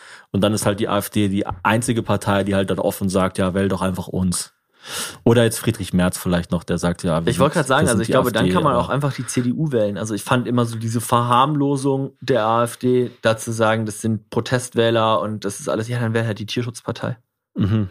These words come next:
Speaker 2: Also weißt du, dann wählst du keine rechtsextreme Partei. Wenn's dir wirklich nur um Protest geht,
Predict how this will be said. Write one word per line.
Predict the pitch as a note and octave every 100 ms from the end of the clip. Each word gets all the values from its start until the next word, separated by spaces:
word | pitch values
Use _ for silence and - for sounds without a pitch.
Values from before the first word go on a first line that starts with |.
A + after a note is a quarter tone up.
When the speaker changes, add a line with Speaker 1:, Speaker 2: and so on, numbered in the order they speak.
| _
Speaker 2:
Also | A#2+ A#2+
weißt | B2+ C3+
du, |
dann | C3
wählst | A#2+ A#2+
du |
keine | A#2+ B2 G#2+
rechtsextreme | A#2 - - G#2+ - A2+
Partei. | A2 G#2+ - G#2+ G#2+
Wenn's | A2+
dir | B2 A#2
wirklich | D3 C#3 -
nur | C#3 C#3
um |
Protest | A#2+ B2 - C#3+ -
geht, | E3+ F3